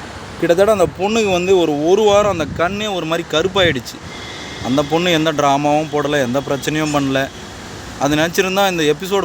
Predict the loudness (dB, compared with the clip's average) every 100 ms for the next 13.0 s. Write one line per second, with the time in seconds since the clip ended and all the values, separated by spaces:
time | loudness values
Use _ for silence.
0 | -2 -2 0 0 -4 -16 -8 -4 0 2
1 | 0 0 2 2 2 -2 -2 -4 -2 -2
2 | -2 -2 -4 -6 -10 -14 -14 -8 -2 2
3 | 4 4 4 2 -2 -2 0 0 0 -4
4 | -8 -10 -14 -14 -14 -14 -14 -14 -12 0
5 | 2 2 2 0 -2 -2 -2 -2 0 -2
6 | 0 0 0 -2 -6 -6 -4 -4 -2 -4
7 | -2 -4 -2 -2 -4 -6 -8 -14 -14 -14
8 | -2 2 2 2 0 0 2 2 2 -2
9 | -4 -10 -16 -14 -4 -2 2 2 2 -2
10 | 0 0 0 -2 -2 -2 0 0 0 0
11 | -2 0 0 -2 -8 -14 -12 -2 2 2
12 | 2 2 2 4 4 4 0 -2 0